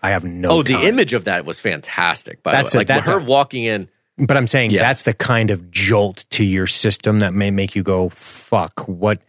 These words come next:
Speaker 1: what am I waiting for? 'Cause this is right around
Speaker 2: Right.
Speaker 1: the corner."
Speaker 2: Stop wasting time.
Speaker 1: Right.
Speaker 2: Yeah.
Speaker 1: Right. I think she's,
Speaker 2: Yeah.
Speaker 1: I don't think it's a question of not loving Bill. I think it's a question of allowing herself to express it to him, if that makes
Speaker 2: Yeah.
Speaker 1: sense.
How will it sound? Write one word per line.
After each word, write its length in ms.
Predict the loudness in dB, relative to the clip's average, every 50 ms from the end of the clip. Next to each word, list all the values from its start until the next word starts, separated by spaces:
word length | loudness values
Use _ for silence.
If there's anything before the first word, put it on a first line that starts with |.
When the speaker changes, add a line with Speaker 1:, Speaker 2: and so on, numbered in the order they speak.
| _ _ _ _ _ _ -12
Speaker 1:
what 280 | -6 -2 0 2 2
am 100 | 4 2 2
I 100 | 0 -2
waiting 420 | -2 -2 -2 -2 -2 -2 -6 -8
for? 420 | -10 -10 -10 -10 -10 -10 -20 -20 _ _ -4
'Cause 180 | -2 -2 0
this 200 | 0 0 0 0
is 100 | -2 -2
right 180 | 0 0 0 0
around 100 | 2 2
Speaker 2:
Right. 160 | 2 2 0 -2
Speaker 1:
the 40 | -2
corner." 160 | -2 0 2
Speaker 2:
Stop 200 | 2 2 2 0
wasting 340 | 0 -2 -2 -4 -8 -12 -12
time. 300 | -10 -10 -10 -10 -10 -10
Speaker 1:
Right. 220 | -8 -8 -6 -6
Speaker 2:
Yeah. 180 | -6 -8 -8 -10 -14 -18 _ _ _ -20
Speaker 1:
Right. 260 | -20 -20 -20 -20 -20 _ _ -8 -4 0
I 140 | 0 0 2
think 180 | 2 2 2 2
she's, 380 | 2 2 2 2 2 0 0
Speaker 2:
Yeah. 80 | -2 -4 -12 -6 -2
Speaker 1:
I 80 | 0 2
don't 100 | 2 2
think 140 | 2 0
it's 80 | 0 -2
a 40 | -2
question 360 | 0 0 0 2 2 0 0
of 60 | 2 2
not 220 | 0 0 -2 -2
loving 320 | -2 -2 0 0 -2 -2 -2
Bill. 160 | -2 -2 0
I 80 | 0 0
think 160 | 0 0 0
it's 80 | 0
a 40 | -2
question 340 | -2 -2 0 0 0 0 -2
of 80 | -2 -2
allowing 260 | -2 -4 -4 -4 -4
herself 320 | -4 -2 -2 -2 -2 -2 -4
to 60 | -6
express 440 | -6 -6 -8 -6 -4 -4 -2 -2 -4
it 60 | -6 -8
to 60 | -12
him, 340 | -10 -8 -8 -8 -10 -12 _ _ _ -4
if 100 | -2 0
that 160 | -2 -2 -4
makes 260 | -6 -12 -8 -6 -6
Speaker 2:
Yeah. 100 | -6 -6
Speaker 1:
sense. 260 | -10 -12 -14 -16 -16